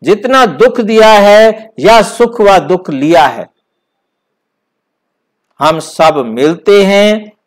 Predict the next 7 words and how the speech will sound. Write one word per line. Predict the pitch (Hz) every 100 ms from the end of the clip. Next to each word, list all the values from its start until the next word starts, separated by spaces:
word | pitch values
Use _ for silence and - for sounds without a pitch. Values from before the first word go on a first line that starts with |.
| _ _ _ _
एक | 147 147 - _ 175
दूसरे | - 165 180 196 208
के | 202 208 202
साथ | 214 202 208 208 - _ _ _ _
अपने | 190 220 185 156 - _
कर्मों | 180 220 202 135 120
का | -